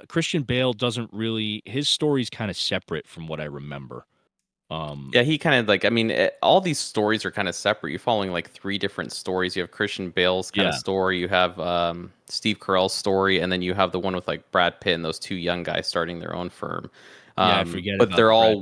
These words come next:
Speaker 1: Pitt and
Speaker 2: w-,
Speaker 1: the other guy.
Speaker 2: they're all working, like, on the same tip pretty much. Like, they all kinda figured
Speaker 1: Right.
Speaker 2: out, like, what's going on behind the scenes with Wall Street, and then they're all trying to cash in on it.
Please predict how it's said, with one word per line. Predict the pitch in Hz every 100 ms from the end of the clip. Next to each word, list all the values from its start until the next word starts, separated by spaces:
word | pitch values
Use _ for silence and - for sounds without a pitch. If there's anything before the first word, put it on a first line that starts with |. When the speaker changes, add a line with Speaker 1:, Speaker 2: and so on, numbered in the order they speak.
| 95
Speaker 1:
Pitt | 104
and | 87
Speaker 2:
w-, |
Speaker 1:
the |
other | 90 90
guy. | 90
Speaker 2:
they're | 120
all | 123 113
working, | 98 113 110 113
like, | 101 92
on | 101 92
the | 90
same | 104 90 82
tip | - 92 -
pretty | - 73 73
much. | 64 - -
Like, | 90 85 -
they | 90
all | 90 90
kinda | 101 87
figured | - 98 90 87
Speaker 1:
Right. |
Speaker 2:
out, | 85 67
like, | 82
what's | 87 -
going | - 87 87
on | 85
behind | 85 90 87 82
the |
scenes | - 85 82
with | 82 -
Wall | 90 82
Street, | - 82 80
and | - 87
then | 85
they're | 87
all | 85
trying | - 85
to | 85
cash | - 87 -
in | 87 90
on | 98
it. | 110